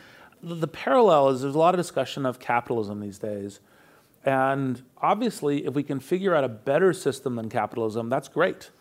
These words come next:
But what I recommend to people is not say, "Well, capitalism's broken this way, so we should throw it out." You're like, "Well, actually, in fact, it's how we've generated the productivity that's led to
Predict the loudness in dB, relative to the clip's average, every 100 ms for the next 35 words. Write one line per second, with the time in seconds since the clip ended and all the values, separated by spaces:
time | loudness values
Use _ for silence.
0 | _ _ _ -10 -4 2 4 4 4 2
1 | 2 -2 0 0 -2 -2 -2 -2 0 0
2 | 0 0 -2 0 2 2 2 2 2 0
3 | 2 2 2 -4 -2 -4 -2 -4 -4 -4
4 | 0 2 2 -2 -6 -16 -20 -20 _ 2
5 | 4 4 4 4 4 0 -2 -2 -2 0
6 | 0 -2 -2 -2 -2 -2 2 2 0 0
7 | 0 0 0 0 0 0 -2 -2 -2 -2
8 | -4 -2 0 0 -2 -6 -4 -4 -6 -4
9 | -2 -2